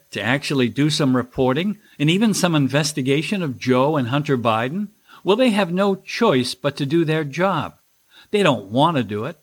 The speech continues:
that's for sure. And they'll try very hard to avoid doing anything. They'll try to keep the cover-up alive and well and hope that once a new attorney general is on the job, he or she will be able to drop the whole matter.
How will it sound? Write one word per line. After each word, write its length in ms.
that's 260
for 160
sure. 480
And 100
they'll 160
try 300
very 360
hard 340
to 160
avoid 420
doing 320
anything. 500
They'll 240
try 300
to 80
keep 300
the 80
cover-up 680
alive 600
and 240
well 400
and 180
hope 380
that 140
once 380
a 60
new 200
attorney 440
general 440
is 120
on 220
the 60
job, 500
he 260
or 140
she 500
will 140
be 160
able 220
to 120
drop 440
the 80
whole 240
matter. 480